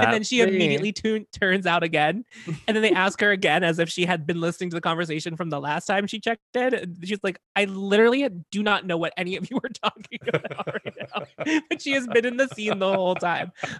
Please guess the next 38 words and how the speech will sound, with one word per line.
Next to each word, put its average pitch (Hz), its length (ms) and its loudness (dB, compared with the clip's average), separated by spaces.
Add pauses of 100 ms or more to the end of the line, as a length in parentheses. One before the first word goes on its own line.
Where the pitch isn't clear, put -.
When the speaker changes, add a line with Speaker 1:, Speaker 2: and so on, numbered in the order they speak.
(160)
Speaker 1:
I 180 160 0
laugh. 151 300 -2 (400)
Speaker 2:
I 107 120 -2
love 101 260 -6
that. 101 340 -10 (640)
They've 147 260 4
been, 160 480 0
speaking 147 460 -2
of 127 100 0
H 123 220 2
B 123 100 6
O 110 80 6
Max, 107 480 0
they've 117 260 2
just - 220 -6
been 156 180 0
releasing, 117 840 0 (260)
especially 127 340 -4
through, 120 220 -2
like, 113 80 -6
their 113 140 -4
Instagram 127 680 -2
account, 143 460 0 (400)
all 123 300 6
of 147 80 0
these 139 220 -2
fucking 117 680 -2 (320)
photos 113 960 2
for 120 240 0
the 117 100 -4
Sex - 340 -6
and 123 80 -6
the 110 60 -4
City 110 320 -4
reboot 123 540 -4
that's 131 160 -8
coming 135 320 -4
up. 135 320 -4